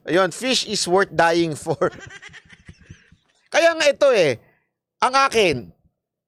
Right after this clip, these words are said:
bago tayo pumunta dun sa karagatan at palayasin yung mga lintik na inchik dun, hindi ba pwedeng unahin natin na nasa loob dun ng bansa natin?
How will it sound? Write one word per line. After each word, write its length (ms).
bago 240
tayo 320
pumunta 320
dun 140
sa 80
karagatan 680
at 160
palayasin 640
yung 80
mga 140
lintik 420
na 80
inchik 320
dun, 400
hindi 240
ba 80
pwedeng 320
unahin 320
natin 320
na 120
nasa 120
loob 240
dun 80
ng 80
bansa 320
natin? 400